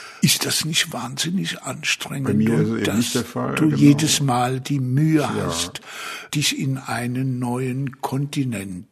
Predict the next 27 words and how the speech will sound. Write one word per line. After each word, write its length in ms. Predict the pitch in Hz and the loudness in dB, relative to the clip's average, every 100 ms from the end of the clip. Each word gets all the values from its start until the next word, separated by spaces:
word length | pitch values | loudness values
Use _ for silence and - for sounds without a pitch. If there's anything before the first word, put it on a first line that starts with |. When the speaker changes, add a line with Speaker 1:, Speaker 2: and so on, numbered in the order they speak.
| - | -10
Speaker 1:
der 160 | 113 | -8
Literatur 920 | 104 120 120 117 110 - 139 135 123 123 - - - - - | -6 -8 -8 -8 -8 -4 0 0 -2 -6 -12 -18 -18 -20 -10
einzufinden, 1500 | - 113 131 - 143 - - - - 143 131 120 113 113 117 | -2 0 0 2 2 2 -2 -2 2 4 4 4 0 -2 -6
einzuschleichen? 1080 | 123 107 107 - 151 - 127 - 101 - - 113 101 | -10 -10 -6 -6 -4 -4 -4 -8 -6 -6 -4 -8 -6
Speaker 2:
Nein, 220 | 104 110 107 | 0 2 4
das 180 | 107 | 2
ist 240 | 120 - - | 0 -4 -6
eigentlich 260 | 107 110 | -4 -4
der 120 | - 95 | -4 -6
Grund, 400 | 87 98 117 95 | -2 0 0 0
warum 220 | 95 101 | -2 -2
ich 100 | 101 | -2
das 120 | 92 | -4
Schreiben 400 | - 95 90 92 | -6 -4 -4 -4
gewählt 460 | 90 78 82 85 - | -6 -6 -6 -6 -10
habe. 320 | - - - | -14 -14 -8
Diese 180 | 113 98 | -4 0
Möglichkeit, 840 | 110 117 117 107 - 98 101 95 - | 4 4 2 -4 -2 -2 -2 -4 -8
äh, 320 | - 95 95 - | -8 -6 -6 -6
mich, 300 | 104 98 - | -4 -4 -4
mich 340 | 98 95 113 | -4 -4 -2
immer 220 | 135 113 107 | 2 4 6
neu 240 | 101 101 | 4 2
zu 140 | - | 0
erfinden, 520 | - - 107 101 - 85 | -6 -2 -2 -2 -6 -6
sowohl 340 | 104 95 107 | -2 2 2
thematisch 680 | - 92 95 95 - 98 - | 2 -2 -2 -4 -4 -4 -6